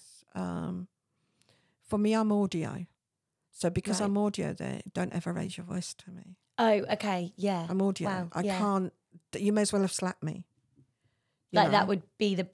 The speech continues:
Speaker 2: a big thing that would just have,
Speaker 1: Yeah, don't,
Speaker 2: yeah,
Speaker 1: don't
Speaker 2: completely
Speaker 1: raise your
Speaker 2: offend you, and
Speaker 1: voice.
Speaker 2: you'd be like,
Speaker 1: Don't,
Speaker 2: "No."
Speaker 1: don't kind of,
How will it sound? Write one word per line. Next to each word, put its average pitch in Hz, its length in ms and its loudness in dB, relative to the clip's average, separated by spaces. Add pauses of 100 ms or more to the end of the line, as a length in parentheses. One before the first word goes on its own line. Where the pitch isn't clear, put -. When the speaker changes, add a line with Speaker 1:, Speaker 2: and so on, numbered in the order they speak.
(140)
Speaker 2:
a - 100 -4
big 180 280 -4
thing 185 200 -2
that 180 80 -2
would - 140 -12
just - 220 -8
have, - 180 -10
Speaker 1:
Yeah, 190 160 0
don't, 170 160 0
Speaker 2:
yeah, 180 120 2
Speaker 1:
don't - 120 -12
Speaker 2:
completely 185 360 2
Speaker 1:
raise 180 100 2
your 180 80 2
Speaker 2:
offend 185 180 4
you, 170 60 2
and 175 100 2
Speaker 1:
voice. 170 100 2
Speaker 2:
you'd 170 200 -4
be 175 60 -6
like, 190 100 2 (140)
Speaker 1:
Don't, - 40 -2
Speaker 2:
"No." 170 240 -4
Speaker 1:
don't 180 340 0
kind 180 300 -2
of, 165 220 -4